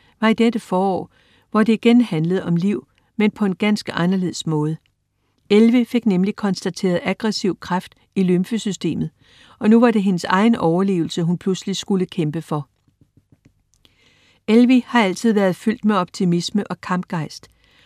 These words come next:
og hun har været en fighter gennem hele sit sygdomsforløb, siger veninden gennem fireogtyve år, Inge-Lise Høj Jensen,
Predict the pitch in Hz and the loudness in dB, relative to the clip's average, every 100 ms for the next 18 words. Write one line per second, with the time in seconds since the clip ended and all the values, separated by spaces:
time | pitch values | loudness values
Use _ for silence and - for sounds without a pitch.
0 | _ - 196 233 226 208 185 170 - 185 | _ -2 4 6 6 4 0 0 2 2
1 | 202 240 - _ _ 226 202 202 190 190 | 2 -2 -6 _ _ 0 2 0 0 2
2 | 214 214 190 - 196 208 180 - 175 165 | 0 0 -4 -2 -2 -2 -4 -4 -4 -2
3 | 170 - _ _ _ _ - 226 220 220 | -4 -8 _ _ _ _ 0 4 6 6
4 | 190 165 190 208 180 156 - - 190 208 | 4 2 2 0 -2 -6 -6 -2 0 0
5 | - 170 170 190 - _ _ 185 196 208 | -2 -4 -2 -4 -6 _ _ 0 2 2
6 | 185 185 220 180 151 151 156 156 208 | 0 -2 -2 -2 -4 -4 -4 -4 -6